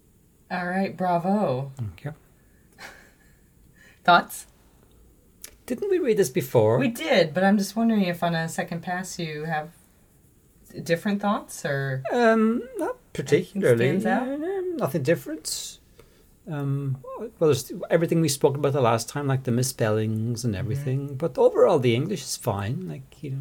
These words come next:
Speaker 2: she understands the language. It could be, you know, little mental flubs.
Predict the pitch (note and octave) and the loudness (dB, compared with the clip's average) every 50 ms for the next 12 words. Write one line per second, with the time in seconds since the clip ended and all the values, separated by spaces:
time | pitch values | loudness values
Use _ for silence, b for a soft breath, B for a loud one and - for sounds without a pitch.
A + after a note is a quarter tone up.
0 | C#3 - - - - D3+ E3+ E3 C3 - - C#3 C3 B2+ B2+ - A#2 A2 A2 A#2+ | -10 -12 -10 -10 -8 -6 -6 -6 -8 -6 -4 -2 -2 -2 -2 -4 -6 -4 -4 -4
1 | A#2+ G#2+ F#2+ G#2+ G#2+ - - - C3+ C3 - - - - b b b b b b | -4 -6 -6 -10 -12 -14 -16 -12 -10 -10 -10 -12 -14 -20 b b b b b b
2 | b b b b b b b b _ _ _ C3 A2+ G#2+ G#2+ G2+ F#2+ G2+ C3 B2+ | b b b b b b b b _ _ _ -6 -6 -6 -6 -8 -8 -6 -6 -4
3 | - B2 A#2 A2 G#2+ G#2+ G#2+ - A2+ - - A2+ G#2 G#2+ A2 B2 - - | -2 -2 0 0 0 -2 -2 -4 -8 -8 -6 -4 -4 -4 -4 -4 -6 -12